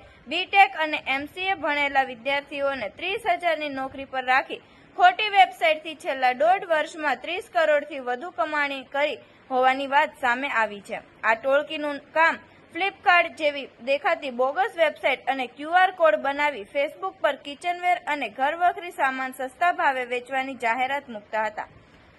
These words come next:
ત્રણ સૂત્રધાર સહિત છ આરોપીઓ ઝડપાઈ ગયા. એક સૂત્રધાર વોન્ટેડ જાહેર કરવામાં આવ્યો છે. આ ઠગાઈમાં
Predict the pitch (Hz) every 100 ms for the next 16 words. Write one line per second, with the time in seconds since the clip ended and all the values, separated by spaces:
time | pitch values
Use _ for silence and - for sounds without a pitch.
0 | _ 320 381 453 415 403 392 381 381 349
1 | 349 359 294 - 359 359 330 320 302 294
2 | 294 277 262 269 262 285 254 226 185 -
3 | - 269 320 - 320 311 302 302 277 247
4 | 254 294 285 262 233 233 233 220 208 202
5 | 214 202 180 190 - 190 - 220 220 262
6 | 294 349 311